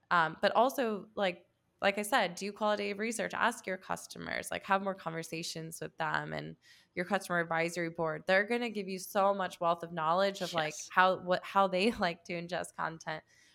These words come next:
Speaker 1: what they are really looking for, what's valuable to them, and then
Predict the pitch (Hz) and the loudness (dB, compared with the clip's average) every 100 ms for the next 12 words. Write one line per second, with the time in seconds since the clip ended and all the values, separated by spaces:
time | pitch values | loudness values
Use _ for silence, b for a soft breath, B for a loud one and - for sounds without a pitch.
0 | _ 185 196 202 214 226 185 175 175 160 | _ 2 2 4 2 2 2 2 2 -2
1 | 165 170 165 160 170 160 156 170 - 175 | -4 -6 -8 -4 0 0 -2 -4 -8 -16
2 | - 175 170 170 170 170 165 170 165 175 | -8 2 4 4 0 -6 -10 -2 2 2
3 | 240 - _ _ _ _ _ _ - 196 | 0 -10 _ _ _ _ _ _ -2 0
4 | 208 190 190 | 2 2 0